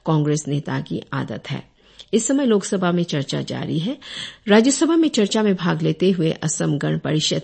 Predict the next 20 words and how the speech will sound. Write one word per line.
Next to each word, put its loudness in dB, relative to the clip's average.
के -2
बीरेंद्र 0
प्रसाद -4
बैश्य 0
ने -2
असम 0
के -4
छह 2
समुदायों 0
को -6
अनुसूचित -4
जनजाति -4
की -6
सूची -4
में 0
शामिल -2
करने -8
का -8
मुद्दा -6
उठाया। -8